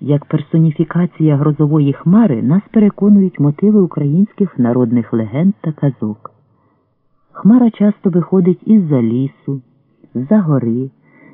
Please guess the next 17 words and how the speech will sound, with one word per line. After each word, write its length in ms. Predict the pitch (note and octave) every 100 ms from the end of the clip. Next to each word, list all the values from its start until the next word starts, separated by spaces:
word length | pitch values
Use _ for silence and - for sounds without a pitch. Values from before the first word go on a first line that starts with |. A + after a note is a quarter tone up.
| -
з 160 | A#2
Дніпра, 680 | - E3 G#3 C#3+ A#2 B2 C#3+ C#3+ _ - -
з 40 |
моря. 480 | C3 C3 B2+ C3+ C3 B2 _ _ - _ - _ _ _ -
Змій 420 | A2 A#2+ F3 A#3+ -
також 420 | D#3 B2+ C#3+ D#3 - _ _
живе 320 | C3 B2+ D#3+ G#3+
в 60 |
палаці 640 | - F3 C3 A#2 A2+ D3 C3+
за 120 | C#3+
лісом, 540 | C#3 C#3+ - C#3+ C#3+ C#3 _ _ _
в 140 | -
печері 440 | B2+ A#2+ F3 G#3+ E3+
над 180 | A2+
Дніпром, 640 | G#2 A2+ A2 - A2+ D#3 D#3+ - _ _ _ _ -
під 160 | A#3+
горою 580 | F#3+ D3+ A2+ A2+ E3 E3+